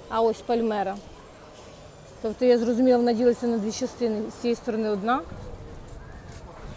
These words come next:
Люди шукають, напевно, де взагалі лягти. Якщо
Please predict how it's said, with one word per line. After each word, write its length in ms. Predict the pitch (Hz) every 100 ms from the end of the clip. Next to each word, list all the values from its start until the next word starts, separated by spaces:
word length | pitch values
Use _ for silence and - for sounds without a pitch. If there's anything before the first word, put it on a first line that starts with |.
| - - - - - - - - - - - 233
Люди 160 | 208
шукають, 400 | - 226 262 269
напевно, 300 | 214 220 220
де 240 | 202 254 262
взагалі 560 | 202 214 220 247 208
лягти. 440 | 233 - 294 254 175 - - - - - - - - - - - - - - - - -
Якщо 480 | 202 - 240 208